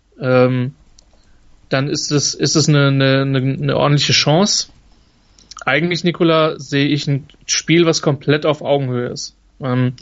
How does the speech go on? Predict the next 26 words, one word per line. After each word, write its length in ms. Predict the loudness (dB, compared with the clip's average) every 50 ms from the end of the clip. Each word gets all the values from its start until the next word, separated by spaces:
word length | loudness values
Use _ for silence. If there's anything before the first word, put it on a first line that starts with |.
| -16 -20 -20 -20 -20 -20 -20 -20 _ _ _ 2
die, 600 | 2 4 4 6 6 6 6 6 6 4 0 -2 -8
die 60 | -10 -4
Cowboys 440 | 0 2 4 4 4 4 2 2
können 180 | 0 0 2 2
nicht 160 | 2 0 2
laufen 560 | 2 2 2 2 0 -2 -4 -8 -8 -10 -14 _ _ _ _ _ _ _
oder 280 | -12 -8 -4 0 0 0
nicht 180 | 0 0 0
wirklich 240 | 0 0 0 -2 -2
gut 180 | 0 2 4 4
laufen. 280 | 4 4 4 2 0
Das 120 | -2 -2 0
haben 140 | 0 0 2
sie 80 | 2
dann 240 | 0 0 0 0 -2
gegen 160 | -2 -2 -2
Stuttgart 360 | -2 -2 -2 0 0 -2 -2
zum 120 | -2 0 0
Beispiel 260 | 0 0 0 -2 -2
auch 80 | -2 -2
ganz 160 | -4 -6 -6
schnell 220 | -6 -6 -6 -4
eingestellt. 560 | -4 -6 -6 -6 -6 -4 -2 -2 -2 -2 -4 _ _ _ _ -20 -20 -20 -20 -20 -20 -20 -20 -20 -20 -20 -20 -20 -20 -20 -20 _ _
Marburgs 520 | -2 0 0 2 2 2 2 2 0 -2
Pass-Defense 1300 | -6 _ -14 -8 -6 -4 -2 -2 -2 -2 0 0 0 0 2 2 2 2 4 4 2 2 0 -4 -6 -8 -10 _
ist 340 | 0 0 0 0 -2 -8